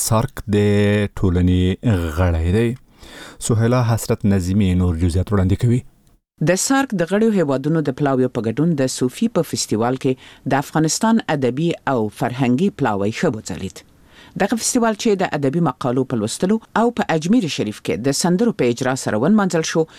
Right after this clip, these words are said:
Speaker 2: د هند د راجستان په مرکز د جیپور په ښار کې جوړ شوی و. د افغانستان د لیکوال او شاعرانو له ډلې څخه چې د افغان لوړپوړي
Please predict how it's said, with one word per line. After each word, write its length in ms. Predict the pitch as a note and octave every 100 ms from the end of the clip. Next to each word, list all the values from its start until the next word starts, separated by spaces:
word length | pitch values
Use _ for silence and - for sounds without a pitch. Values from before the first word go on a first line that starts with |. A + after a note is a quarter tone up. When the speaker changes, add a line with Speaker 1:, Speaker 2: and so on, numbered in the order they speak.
| - - C3
Speaker 2:
د 120 | D#3 G3
هند 200 | A#3+ A3+
د 100 | C#3
راجستان 540 | C3+ A#2 B2 - E3+ D#3+
په 80 | B2
مرکز 380 | G#2+ A#2+ F3 E3 C3+
د 80 | A2
جیپور 380 | A2+ A#2 G#3+ G#3 B2
په 100 | -
ښار 200 | C3 A#2+
کې 100 | B2+ A2
جوړ 100 | B2+ -
شوی 240 | A2 D#2
و. 20 | F2 - _ - C3+
د 0 | C#3
افغانستان 580 | - E3 E3 - F#3 E3+
د 80 | D#3+
لیکوال 320 | - F3 E3+
او 40 | D#3+ -
شاعرانو 420 | D#3 E3 E3+ D#3+
له 40 | D3+
ډلې 160 | E3 F3 -
څخه 140 | - D#3+
چې 80 | D#3+ D#3+ - - - D3+
د 380 | E3 D#3 - D#3+
افغان 400 | D3+ F3+ G3+ G3+
لوړپوړي 500 | D3+ C#3+ - B3